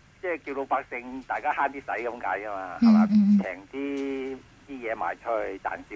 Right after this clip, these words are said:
Speaker 1: 啲咁啊，等個出口好啲咁啊，都係響老百姓身上剝削嘅啫嘛。
Speaker 2: 嗯。
Speaker 1: 你一嗰個印銀紙將嗰個錢貶值，即係話叫老百姓係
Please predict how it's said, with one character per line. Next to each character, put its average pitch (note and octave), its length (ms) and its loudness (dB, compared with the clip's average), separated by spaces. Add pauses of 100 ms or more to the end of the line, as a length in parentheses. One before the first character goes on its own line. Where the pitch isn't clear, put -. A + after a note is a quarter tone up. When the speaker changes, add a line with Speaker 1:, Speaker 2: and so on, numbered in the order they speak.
Speaker 1:
啲 A2+ 340 -8
咁 G2+ 140 -10
啊， F#2 140 -8 (340)
等 A2+ 100 -2
個 A#2+ 100 -2
出 - 80 -12
口 A2+ 200 4
好 F#2 80 -4 (160)
啲 G2+ 220 -8
咁 F2+ 100 -12
啊， F2+ 180 -10
都 C3+ 100 0
係 A2+ 120 6
響 A#2 180 0
老 F#3+ 100 -2
百 F#2 260 0
姓 F#2+ 180 -16
身 G#2 160 -6
上 F2+ 160 -8
剝 G2 220 0
削 - 80 -10
嘅 - 120 -16
啫 - 220 -20
嘛。 - 120 -20
Speaker 2:
嗯。 F#3+ 240 10 (280)
Speaker 1:
你 C3 60 -6
一 - 20 0 (580)
嗰 C#3+ 60 -4
個 E3 180 2
印 - 680 -10
銀 F#2 200 -12
紙 C3 200 -14
將 D#3+ 180 -4
嗰 D3 40 -14
個 C3 340 0 (440)
錢 D3 260 -12 (120)
貶 G2 280 -12
值， G#2 140 -12 (580)
即 F3 60 -4
係 D#3+ 60 2
話 A2+ 120 2
叫 A2+ 140 -8
老 G#2+ 160 -2
百 G#2+ 240 0
姓 G#2 100 -10 (560)
係 F#2 240 -8